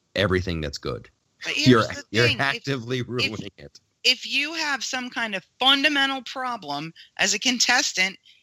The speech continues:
Speaker 2: in this particular, in this particular pageant or whatever about putting on a bathing suit and coming out on stage, then just don't be in the pageant.
Speaker 1: Precisely.
Speaker 2: <laughs>
Speaker 1: Precisely. Here, here's, there's gonna be, there's gonna be, uh, uh,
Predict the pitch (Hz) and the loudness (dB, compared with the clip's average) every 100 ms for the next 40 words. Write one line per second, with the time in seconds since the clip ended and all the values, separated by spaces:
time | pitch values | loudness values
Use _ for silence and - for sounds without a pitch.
0 | _ _ 185 226 254 277 - - 302 - | _ _ 2 2 4 2 2 -6 -4 -2
1 | 240 - 247 247 247 247 - - 170 226 | -2 -4 -2 0 0 -2 -6 -2 0 -2
2 | - 262 - - 214 214 220 214 - 196 | -4 -8 -2 -2 -2 -6 -6 -6 0 2
3 | 190 165 175 - 175 190 208 156 156 175 | 4 2 -2 -8 -8 0 2 2 0 -4
4 | - - - 175 190 - _ 226 240 262 | -14 -12 0 2 2 -2 _ -6 -4 0
5 | 277 285 214 208 180 180 - 214 214 208 | 0 0 4 2 2 -2 -4 -4 -10 -8
6 | 180 185 208 226 240 285 - 147 175 - | -4 -2 2 2 2 -2 4 6 6 2
7 | 277 269 339 - _ 359 311 277 294 285 | 2 2 2 -2 _ 4 4 2 2 4
8 | 285 311 311 339 285 160 104 _ - 110 | 2 0 0 0 0 -2 -4 _ -2 -2
9 | - 107 98 - 67 73 - _ - - | 0 0 0 -2 -8 -12 -16 _ -8 -8
10 | - - - - 120 104 - 95 92 - | -6 -10 -10 0 2 2 2 0 0 -6
11 | - - 127 131 120 131 120 107 95 101 | -10 4 6 6 6 6 6 2 0 0
12 | 95 95 95 92 82 85 80 80 80 76 | 0 0 0 0 2 0 2 2 2 2
13 | 69 65 - - 71 67 - | 0 -2 -6 -4 0 0 -2